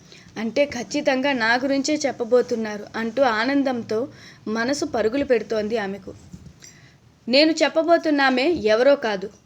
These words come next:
బిజినెస్లో నాతో పాటు పోటీ పడుతూ రియల్ లైఫ్లో స్నేహితుడిగా మెలుగుతున్న మిస్టర్ ప్రకాష్ కూతురు శ్వేత" అంటూ అనౌన్స్ చేసేసరికి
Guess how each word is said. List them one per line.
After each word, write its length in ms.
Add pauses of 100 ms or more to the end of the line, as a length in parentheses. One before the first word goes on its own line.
(220)
బిజినెస్లో 680
నాతో 360
పాటు 340
పోటీ 380
పడుతూ 440 (260)
రియల్ 340
లైఫ్లో 340
స్నేహితుడిగా 640
మెలుగుతున్న 500
మిస్టర్ 480
ప్రకాష్ 420
కూతురు 420
శ్వేత" 520 (600)
అంటూ 260
అనౌన్స్ 540
చేసేసరికి 760